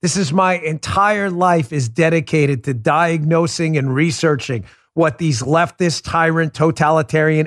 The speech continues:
anti-freedom activists are up to. They are so easy to predict. The left is very good at coordinating messaging.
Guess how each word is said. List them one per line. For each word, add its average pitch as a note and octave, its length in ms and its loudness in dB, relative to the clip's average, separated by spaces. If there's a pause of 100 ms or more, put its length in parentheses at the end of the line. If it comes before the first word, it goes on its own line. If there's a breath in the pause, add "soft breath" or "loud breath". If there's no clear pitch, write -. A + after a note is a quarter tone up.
anti-freedom E3+ 760 2
activists D3 600 0
are D3 140 2
up C#3+ 180 -2
to. F2+ 240 -10 (440)
They E3+ 160 2
are E3 180 2
so G#3+ 640 0
easy G3 440 0
to E3+ 140 -2
predict. D#3 680 -2 (1700)
The F3 80 0
left F3+ 500 0
is C3+ 200 0
very F#3+ 400 2
good F#3+ 360 2
at C#3+ 160 -6
coordinating E3 840 0
messaging. A#2 520 -4